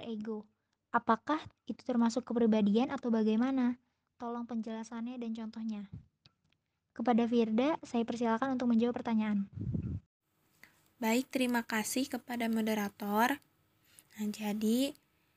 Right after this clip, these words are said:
Speaker 2: eh, ya betul, alter ego itu merupakan kepribadian. Nah, menurut hellosehat dot com, alter ego merupakan kondisi ketika seseorang membentuk karakter atau kepribadian lain dalam dirinya secara sadar.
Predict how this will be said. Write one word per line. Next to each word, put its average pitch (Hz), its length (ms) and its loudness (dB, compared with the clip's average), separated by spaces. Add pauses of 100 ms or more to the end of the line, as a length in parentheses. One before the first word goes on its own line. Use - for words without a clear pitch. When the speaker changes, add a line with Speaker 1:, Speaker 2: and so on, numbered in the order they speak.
(460)
Speaker 2:
eh, 214 320 0 (160)
ya 247 240 6
betul, 240 720 2 (400)
alter 208 320 -4
ego 214 240 0
itu 214 320 -2
merupakan 247 580 0
kepribadian. 220 920 2 (500)
Nah, 208 160 -2
menurut 247 400 2
hellosehat 233 560 0
dot 262 240 -2
com, 220 400 2 (320)
alter 240 320 2
ego 214 400 0
merupakan 233 540 -2 (100)
kondisi 233 560 2
ketika 220 400 -6
seseorang 214 720 -2
membentuk 233 480 0
karakter 220 560 0
atau 240 320 -4
kepribadian 208 720 0
lain 208 400 0
dalam 233 240 2
dirinya 226 400 2
secara 220 400 -2
sadar. 214 720 4